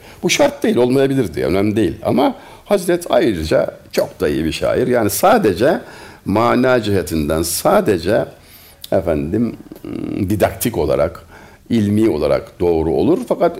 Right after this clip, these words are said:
estetiğe çok riayet etmeyebilir. Mecbur da değildir. Hazret'in o tarafı daha çok güçlü.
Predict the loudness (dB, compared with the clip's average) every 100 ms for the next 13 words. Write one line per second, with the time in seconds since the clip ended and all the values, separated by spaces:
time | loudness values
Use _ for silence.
0 | -4 -4 -2 -2 2 2 0 0 4 4
1 | 2 0 0 0 -2 -4 -8 -2 -2 0
2 | -2 0 0 -2 -2 -4 -4 -12 -6 -2
3 | 0 0 -2 -4 -4 -4 -4 -2 -4 -4
4 | -4 -14 -16 -18 -12